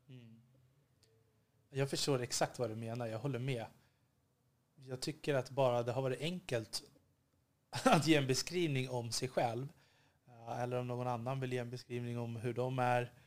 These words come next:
För mig är det bara, som jag skrev till dig i början,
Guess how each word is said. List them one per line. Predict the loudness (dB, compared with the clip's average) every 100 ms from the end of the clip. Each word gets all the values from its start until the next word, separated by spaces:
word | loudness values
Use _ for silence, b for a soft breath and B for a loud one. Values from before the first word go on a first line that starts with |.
| b b b b _ _ _ _ _ _ _
För | -20
mig | -10 -4 -4 -2
är | 0 2 2
det | 0
bara, | 2 2 2 0 -2 -4 -14 _ _ _ _ _ _ _ _ _ _ _ _ _ _ _ _ _ _ -14
som | -6 -2
jag | 0
skrev | 2 0
till | 0 -6
dig | -8 -14 -12
i | -2
början, | 0 2 0